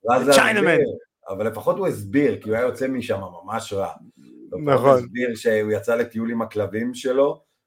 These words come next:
Speaker 1: וכלבים תקפו אותו, אז הוא ירה באחד הכלבים.
Speaker 2: <laughs> לא, תראה, אני אגיד לך, ועם כל זה, הדסניה, שבדרך כלל דווקא ברגעים האלה גונב את ההצגה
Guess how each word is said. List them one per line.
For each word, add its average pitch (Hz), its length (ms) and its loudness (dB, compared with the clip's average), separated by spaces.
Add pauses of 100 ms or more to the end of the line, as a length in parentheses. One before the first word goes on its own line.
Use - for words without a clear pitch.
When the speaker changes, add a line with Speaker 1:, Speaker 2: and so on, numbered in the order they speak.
(260)
Speaker 1:
וכלבים 98 800 -4
תקפו - 340 -4
אותו, 143 200 0
אז 92 100 -4
הוא 95 60 -8
ירה 98 260 -2
באחד 95 320 -4
הכלבים. 82 420 -10 (960)
Speaker 2:
<laughs> - 20 0 (1300)
לא, 170 300 12
תראה, 156 240 8 (160)
אני 139 120 0
אגיד 170 200 2
לך, 165 180 2
ועם 180 240 6
כל 214 220 10
זה, 143 340 6 (160)
הדסניה, 143 680 4
שבדרך 143 480 2
כלל 170 140 2
דווקא 151 340 4
ברגעים 139 540 4
האלה 135 240 4
גונב 127 400 0
את - 60 2
ההצגה 120 540 2